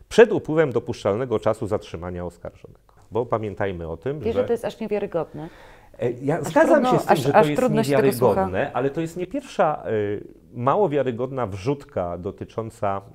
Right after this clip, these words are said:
Speaker 1: mm, e, postępowania karnego, która pod,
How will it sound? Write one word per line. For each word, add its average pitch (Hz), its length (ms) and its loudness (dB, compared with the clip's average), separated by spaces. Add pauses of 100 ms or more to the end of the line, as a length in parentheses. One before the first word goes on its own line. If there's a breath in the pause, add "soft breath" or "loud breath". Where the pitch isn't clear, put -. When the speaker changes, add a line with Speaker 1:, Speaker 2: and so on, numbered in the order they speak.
Speaker 1:
mm, 87 260 -12
e, 85 40 -18 (920)
postępowania 95 720 -6
karnego, 87 680 -6 (360 loud breath)
która 101 260 -6
pod, - 580 0